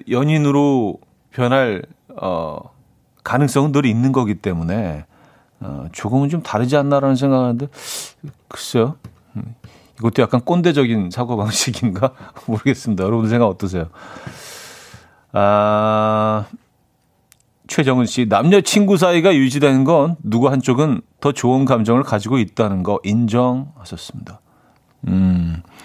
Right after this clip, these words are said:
어, 인-,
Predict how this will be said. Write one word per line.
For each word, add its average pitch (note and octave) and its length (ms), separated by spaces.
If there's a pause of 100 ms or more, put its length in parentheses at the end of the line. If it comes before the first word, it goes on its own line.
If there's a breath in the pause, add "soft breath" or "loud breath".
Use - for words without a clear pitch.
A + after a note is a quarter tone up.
(960 loud breath)
어, G#2+ 1200 (960 soft breath)
인-, B2 280